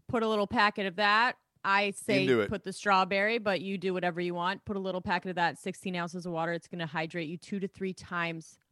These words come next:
Speaker 1: more
Speaker 2: Faster, yeah.
Speaker 1: than if you were just drinking that plus minerals, potassium, vitamin C,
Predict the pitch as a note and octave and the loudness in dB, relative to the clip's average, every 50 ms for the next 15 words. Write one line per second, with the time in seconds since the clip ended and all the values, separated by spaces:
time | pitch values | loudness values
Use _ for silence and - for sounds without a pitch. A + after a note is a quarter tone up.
0 | _ - F3 F#3+ G#3 G#3 G#3 G3+ G#3 - D#3 E3 G#3+ - E2+ E3+ E3+ - - G3+ | _ -12 -6 -4 -2 0 2 4 4 4 4 2 2 0 0 0 0 0 0 0
1 | G3 F#3+ F#3 - - G3+ G3 F#3 F3 F3+ F3 D3+ - F3+ E3 E3+ E3 - - - | 0 -2 -2 -4 -4 -4 -2 -2 -2 -2 -4 -4 -4 -2 -2 -2 -4 -8 -12 -10
2 | - F3+ E3 E3 - - F3+ E3 D#3+ D#3 D3+ D3 D#3 D3+ _ _ _ _ - E3+ | -8 -6 -6 -6 -6 -6 -6 -6 -4 -6 -8 -8 -10 -12 _ _ _ _ 2 4
3 | D#3 C#3+ - - - - F#3+ F3 E3+ - - - F#3 E3+ E3 E3 D#3+ D#3 D#3+ - | 4 4 2 -4 -6 -2 0 0 0 -2 -4 -6 -6 -6 -4 -4 -4 -6 -6 -8
4 | - F3 - F3+ D#3 D3 D3+ - - E3+ D#3 D3+ D3+ D3+ D#3 D#3 D3+ D3+ D3+ D3+ | -10 -10 -6 -4 -4 -4 -4 -4 -6 -6 -6 -6 -4 -4 -4 -4 -4 -6 -8 -10
5 | - - - E3 D#3 D#3 D3+ D3+ D#3 | -12 -10 -8 -6 -4 -4 -4 -4 -6